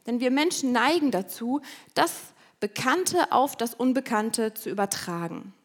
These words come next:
Hier und da schaffen wir uns Kategorien und Schubladen, um einfach auf die Komplexität des Lebens klarzukommen.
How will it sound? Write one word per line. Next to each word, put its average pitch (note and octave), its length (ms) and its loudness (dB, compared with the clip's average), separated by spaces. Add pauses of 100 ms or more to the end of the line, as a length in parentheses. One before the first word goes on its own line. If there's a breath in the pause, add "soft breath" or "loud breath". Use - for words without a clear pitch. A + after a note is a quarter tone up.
(420 loud breath)
Hier D4 200 4
und C4 160 0
da C4 180 4
schaffen D#4 380 2
wir D4+ 140 2
uns C#4+ 200 -2
Kategorien C#4 760 2
und A#3+ 120 -2
Schubladen, B3+ 580 0
um D4+ 260 0
einfach B3 340 -2
auf A#3 120 -2
die B3 100 -6
Komplexität C4 800 -4
des - 160 -8
Lebens G3+ 320 -4
klarzukommen. - 720 -6